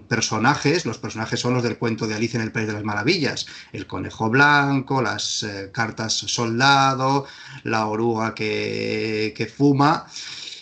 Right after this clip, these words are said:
Y de momento solo hemos podido jugar los treinta primeros minutos, es un avance que nos han permitido jugar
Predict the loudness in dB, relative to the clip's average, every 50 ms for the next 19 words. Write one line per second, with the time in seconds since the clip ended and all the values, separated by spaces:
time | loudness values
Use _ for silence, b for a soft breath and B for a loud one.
0 | B B 2 2 4 4 6 6 6 6 4 4 4 4 4 4 4 2 2 4
1 | 4 4 2 0 -2 -2 0 0 2 0 0 -2 -2 -4 -4 -2 -2 0 0 0
2 | 0 0 0 0 0 0 0 2 2 0 0 0 -2 -2 -2 -4 -6 -6 -6 -6
3 | -6 -4 -4 -6 -6 -6 -6 -6 -4 -4 -4 -4 -4 -4 -2 -2 -2 -2 -2 -2
4 | -2 0 0 0 0 0 0 0 -2 -2 0 2 2 2 2 2 0